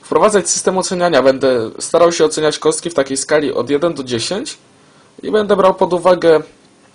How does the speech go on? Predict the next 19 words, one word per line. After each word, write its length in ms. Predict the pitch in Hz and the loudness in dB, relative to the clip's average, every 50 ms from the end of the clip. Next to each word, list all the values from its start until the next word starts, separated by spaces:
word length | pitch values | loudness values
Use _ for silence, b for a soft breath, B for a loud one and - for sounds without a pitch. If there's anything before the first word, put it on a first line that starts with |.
| _ - _ _ _ - | _ -20 _ _ _ -8
nie 100 | 143 135 | -8 -6
tylko 240 | - 160 - 156 - | -4 -2 -2 -2 0
poruszanie 520 | - 135 117 117 117 - 135 143 143 139 | 0 0 0 0 -2 -2 -2 -2 -2 -4
się, 240 | 143 - 147 147 147 | -2 0 0 0 0
nie 140 | 139 131 131 | 0 -2 -4
tylko 680 | - 127 120 - 120 110 107 107 107 107 104 104 107 b b b b b b b b b | -6 -8 -8 -6 -4 -4 -2 -2 -2 -4 -4 -6 -8 b b b b b b b b b
ścinanie 360 | - - - 135 135 135 131 123 | -18 -14 -8 -6 -4 -4 -2 -2
zakrętów 420 | 135 131 - 151 147 - 139 120 | -2 -2 -2 -4 -4 -6 -8 -8
czy 120 | - 123 | -8 -8
coś, 240 | 113 - 143 139 - | -2 -2 -2 0 2
ale 140 | - 151 151 | 2 2 2
będę 180 | 147 143 151 135 | 2 2 0 2
brał 160 | 147 143 143 | 2 0 0
też 220 | 143 143 139 - | 0 -2 -2 -2
pod 180 | - 139 127 127 | -2 -4 -4 -2
uwagę 260 | 120 131 123 117 117 | -2 0 0 0 0
naklejki, 760 | 107 113 110 - 143 156 151 147 - - 160 151 147 143 139 143 B B B B B B B B B _ | -2 -2 0 0 0 0 0 -2 -6 -6 -4 -2 -2 -2 -4 -8 B B B B B B B B B _
yy, 320 | - 90 95 101 101 98 98 - | -12 -10 -6 -6 -6 -6 -8 -8
cenę 640 | - - 156 151 151 151 143 147 147 143 143 147 | -4 0 2 2 2 0 0 0 2 2 2 2